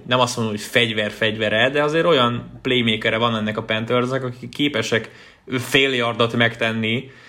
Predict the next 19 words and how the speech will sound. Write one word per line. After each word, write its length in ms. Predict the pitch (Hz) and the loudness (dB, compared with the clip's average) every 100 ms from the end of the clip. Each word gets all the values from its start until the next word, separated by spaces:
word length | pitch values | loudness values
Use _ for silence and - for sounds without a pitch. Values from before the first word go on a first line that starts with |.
| - _ - | -20 _ -6
eh, 520 | 117 110 107 107 - | 0 4 4 2 -2
és 200 | - 117 | -4 0
helyette 360 | 123 113 107 113 | 2 2 2 -2
negyedikre 400 | 110 107 104 110 | 2 0 0 2
belefuttatja 1000 | 107 104 - 107 110 107 110 110 107 107 | 2 0 -4 -4 -4 0 2 4 6 4
a, 140 | 107 - - _ | 0 -10 -20 _
a 120 | - | -4
győzelmet 960 | 107 135 143 127 110 110 110 113 107 107 | 2 4 6 6 4 4 2 0 0 2
kereső 400 | 127 113 107 110 | 2 2 0 -4
drive-ban 440 | 104 107 107 110 107 | 0 2 2 0 0
a, 320 | 104 107 110 | 0 -2 -4
a, 140 | - - | -6 -10
a, 320 | 107 107 107 | -8 -6 -8
a 80 | - | -10
falba 440 | 107 113 101 98 104 | -4 2 2 2 -2
a 40 | |
fullbackét. 680 | - 107 104 107 107 107 - | -2 -4 -2 -2 -4 -6 -4
Na 100 | - | 2
mindegy, 460 | 190 151 107 - - | 4 4 2 -2 -14